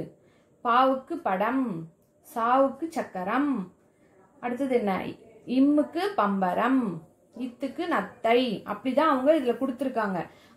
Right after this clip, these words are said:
அது, அது மாதிரி நீங்க கொஞ்சம் practice சொல்லி சொல்லி practice பண்ணுங்க. கா கரும்பு, கா கரும்பு, ஙா எங்கனம் அப்படின்னு practice பண்ணீங்கன்னா இந்த word easy memory ஆயிடும். இந்த எழுத்தையும் நல்லா படிச்சு பாருங்க.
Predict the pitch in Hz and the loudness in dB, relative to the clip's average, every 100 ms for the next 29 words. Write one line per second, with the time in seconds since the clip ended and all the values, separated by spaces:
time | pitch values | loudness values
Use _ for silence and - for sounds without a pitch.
0 | 214 214 269 - 214 254 262 240 302 403 | -2 0 0 0 0 2 4 2 0 0
1 | 285 269 277 233 294 320 233 220 269 - | 2 0 0 0 -2 -4 -6 -4 -6 -2
2 | 247 262 277 254 269 330 247 226 233 - | 0 0 0 0 0 0 -2 0 -6 -4
3 | 196 190 185 285 302 - 190 180 190 247 | -2 -2 2 0 0 -2 -4 -2 2 2
4 | 208 - 262 269 - 196 185 196 254 220 | 2 -2 -2 -2 -2 -4 -2 0 2 2
5 | - - - - 220 277 370 - 208 196 | -2 -18 -20 -14 0 2 2 -2 -4 -2
6 | 180 190 262 220 - 196 285 269 226 - | -2 0 0 0 -4 0 0 0 -2 -2
7 | 262 - 220 208 294 330 233 226 262 233 | -4 -4 -6 -2 0 0 2 4 2 2
8 | 233 254 269 262 220 208 226 226 202 226 | -4 -4 0 0 0 -2 0 2 2 2
9 | 415 466 - - 226 240 240 233 277 339 | 2 -2 -10 -14 -2 4 6 6 6 2
10 | 311 262 359 285 226 254 302 339 320 214 | -2 -2 -2 0 0 0 2 2 0 -2
11 | 240 240 208 190 | -4 -4 -2 -2